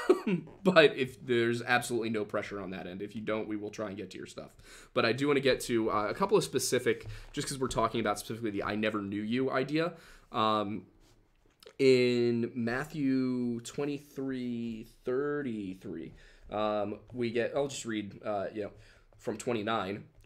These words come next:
"Woe to you, scribes and Pharisees, hypocrites, for you build the tombs of the prophets and adorn the tombs of the righteous. And you say, 'If we had been in the days of our fathers, we would not have been partakers with them in the blood of the prophets.'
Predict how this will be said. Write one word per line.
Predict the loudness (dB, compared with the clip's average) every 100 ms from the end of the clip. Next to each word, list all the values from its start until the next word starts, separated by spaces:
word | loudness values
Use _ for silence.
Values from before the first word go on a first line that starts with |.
| -6
"Woe | 2 4 4
to | 0
you, | -2 -2
scribes | -2 0 2 2 0
and | -4
Pharisees, | 0 2 2 -2 -6 -6 -8
hypocrites, | -4 -2 -2 -4 -4 -4 -6
for | -12 -4 -2
you | 0 -2
build | 0 2 2
the | 0
tombs | -6 -2 -2 0
of | -4
the | -6
prophets | -4 0 0 0 -4 -6 -10 -14 -12
and | -4
adorn | -2 0 2 2
the | 0
tombs | -2 -2 -2
of | -4
the | -4
righteous. | -2 -2 -4 -10 -12 -12
And | -8 -8
you | -6
say, | -4 2 4 4 0 -6 -10
'If | -8 -2
we | 0
had | 0
been | 0
in | 0
the | 0
days | 0 -2 0
of |
our | -2
fathers, | 0 -2 0 0 0
we | -2
would | -2
not | 0 -2 -2
have | -4
been | -4 -6
partakers | -6 -6 -2 -2 -4 -6
with | -6 -4
them | -2 -2
in | -2 -4
the | -6
blood | -4 -2 -2
of | -4
the | -4
prophets.' | -2 -2 -4 -10 -12